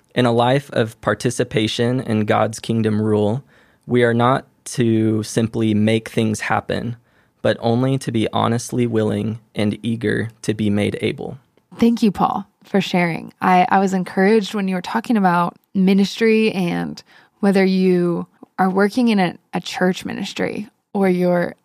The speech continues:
Speaker 2: a residency, we still, that, we still have to fight that heart posture.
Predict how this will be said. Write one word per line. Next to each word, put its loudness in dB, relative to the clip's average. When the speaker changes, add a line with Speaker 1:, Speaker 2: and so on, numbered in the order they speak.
Speaker 2:
a 2
residency, 0
we 4
still, 0
that, 0
we 2
still 0
have 2
to -2
fight -2
that 2
heart -2
posture. -10